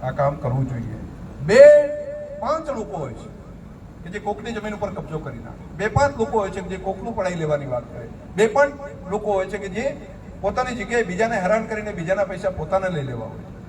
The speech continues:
આવા પ્રજાજીવનની અંદર બહુ લોકો નથી હોતા, બે પાંચ લોકો હોય, પણ બે પાંચ લોકોના કારણે કરીને આખી લાખોની પબ્લિકને નુકસાન થતું હોય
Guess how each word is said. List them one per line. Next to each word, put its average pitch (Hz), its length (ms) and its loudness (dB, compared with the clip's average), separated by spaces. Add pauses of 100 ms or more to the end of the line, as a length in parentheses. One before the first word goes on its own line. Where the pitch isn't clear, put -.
(140)
આવા 226 260 8 (400)
પ્રજાજીવનની 247 580 0
અંદર 277 180 6
બહુ 226 220 4
લોકો 285 220 2
નથી 285 200 -2
હોતા, - 280 -4 (800)
બે - 80 0 (180)
પાંચ 208 280 2
લોકો 123 300 -10
હોય, - 80 -14 (360)
પણ 208 100 -8 (100)
બે 226 220 4
પાંચ 269 440 4
લોકોના 220 380 0
કારણે 185 360 -2
કરીને 135 440 -8 (460)
આખી 226 460 -8 (120)
લાખોની 202 460 -6
પબ્લિકને 170 520 -10
નુકસાન 160 340 -8
થતું - 340 -10
હોય - 100 -12